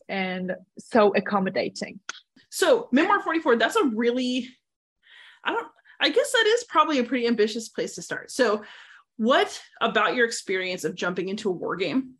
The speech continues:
Speaker 2: impacted your design of this game later? Because you've mentioned that your game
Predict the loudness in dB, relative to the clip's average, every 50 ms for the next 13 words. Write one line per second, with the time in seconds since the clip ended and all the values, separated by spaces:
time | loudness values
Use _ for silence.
0 | _ _ _ -4 0 2 2 2 2 -2 -2 -2 -4 -6 -6 -4 -4 -2 -2 -2
1 | -2 -2 -2 -2 -4 -6 -8 -14 -10 -8 -6 -6 -6 -4 -6 -6 -6 -6 -10 -10
2 | -14 _ -20 -20 -20 -20 _ _ -4 -2 -2 -2 0 2 2 4 4 4 2 2
3 | 0 -2 -2 -2 -6 -8 -10 _ _ _ 0 2 2 2 0 0 -4 -4 -4 -2
4 | 0 0 0 0 -2 -4 -4 -4 -6 -8